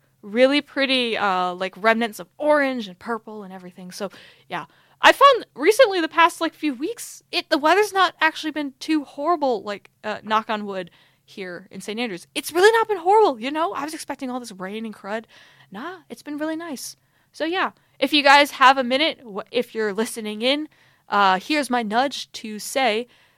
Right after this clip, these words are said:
take me with you, uh, continue to listen, but take a look outside your window and look at the pretty sunsets that surround us, because they're very pretty. And also because my show doesn't really talk about the, um, science behind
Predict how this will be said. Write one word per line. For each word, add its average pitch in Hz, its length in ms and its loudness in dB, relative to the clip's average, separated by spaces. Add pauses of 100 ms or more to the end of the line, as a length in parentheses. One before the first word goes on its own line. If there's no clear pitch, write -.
(420)
take 320 240 2
me 277 120 2
with 269 240 0
you, 359 320 2 (160)
uh, 208 480 8 (140)
continue 330 400 4
to 262 100 0
listen, 269 480 -2 (200)
but 285 280 6 (140)
take - 260 0
a 320 60 -4
look 285 180 -4
outside 254 340 -4
your 208 120 -8
window 233 420 -8
and 208 160 -16
look 262 160 -6
at 247 80 -12
the 196 80 -16
pretty 320 340 -10
sunsets 254 680 -8
that 208 200 -18
surround 175 540 -16
us, 175 320 -20 (400)
because 226 360 -12
they're 214 180 -10
very 202 380 -10
pretty. 175 440 -20 (560)
And 254 280 4
also 262 440 6
because 220 400 -6
my 208 140 -2
show 208 260 -2
doesn't 185 380 -6
really 180 220 -10
talk 220 260 -4
about 180 320 -6 (140)
the, 175 280 -10
um, 180 520 -10 (100)
science 202 420 -8
behind 180 580 -16